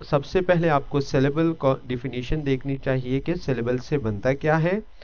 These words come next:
ठीक है। जैसे उन्होंने example दी है कि computer, ट, ट जो sound है इसमें क्या है, Second syllabus पे, syllabus पे stress है, ठीक है। तो ये आपने identify करना है।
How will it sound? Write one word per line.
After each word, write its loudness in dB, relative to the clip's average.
ठीक -2
है। 4
जैसे 4
उन्होंने 2
example 2
दी 0
है 2
कि -2
computer, 0
ट, 8
ट 6
जो 4
sound 2
है 2
इसमें -4
क्या 4
है, 2
Second -2
syllabus 0
पे, 2
syllabus 0
पे 0
stress 2
है, -4
ठीक -4
है। -2
तो 0
ये 4
आपने 4
identify 0
करना -2
है। 2